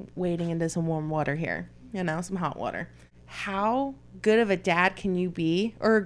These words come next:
parent in general? Let's just talk about this. Like, you can be a good spouse, or good, or you can be a bad spouse, but a good parent. But how good of a parent can you truly be if you're a horrible person?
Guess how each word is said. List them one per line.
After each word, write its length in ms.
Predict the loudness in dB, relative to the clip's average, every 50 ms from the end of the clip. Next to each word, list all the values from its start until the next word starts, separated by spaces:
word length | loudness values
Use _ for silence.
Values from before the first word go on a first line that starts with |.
| -2
parent 300 | -6 -4 -2 0 2 2
in 100 | 2 2
general? 320 | 2 2 2 2 0 0 0
Let's 160 | -2 -4 -4
just 120 | -4 0
talk 100 | 0 2
about 160 | 2 2 2 2
this. 180 | 0 0 0
Like, 140 | -2 -6 -6 -10 -16 -20 -20 -20 -20 -20 -10 -4
you 120 | 0 2
can 40 | 4
be 80 | 4 4
a 60 | 2
good 160 | 2 -2 0
spouse, 440 | 0 0 2 2 2 0 -2 -2 -2
or 160 | -2 -2 0
good, 220 | 0 -2 -2 -2 0 4
or 120 | 4 4
you 100 | 4 4
can 100 | 0 0
be 120 | 0 2 4
a 240 | 4 4 2 0 -4 -10 -16
bad 360 | -6 0 2 4 4 4 2 2
spouse, 500 | 2 2 2 4 2 0 -2 -4 -6 -8 -10 -12 -16 -20 -20 -20 -20 -20 -20 -20 -16 -6
but 100 | -2 0
a 40 | 0
good 240 | 4 4 4 2 2
parent. 560 | 0 -2 0 2 2 2 2 0 0 -2 -4 -4
But 120 | -4 -4
how 240 | -2 0 2 2 4
good 160 | 4 2 2
of 60 | 2 2
a 60 | 0
parent 280 | 0 0 -2 -2 -2
can 100 | 0 -2
you 80 | -2 -2
truly 300 | 0 0 0 0 0 0
be 180 | 2 2 4 4
if 140 | 2 2
you're 180 | 0 2 2 2
a 60 | 2
horrible 420 | 2 0 0 2 2 2 2 -2 -2
person? 540 | 0 0 0 0 -2 -4 -4 -4 -6 -8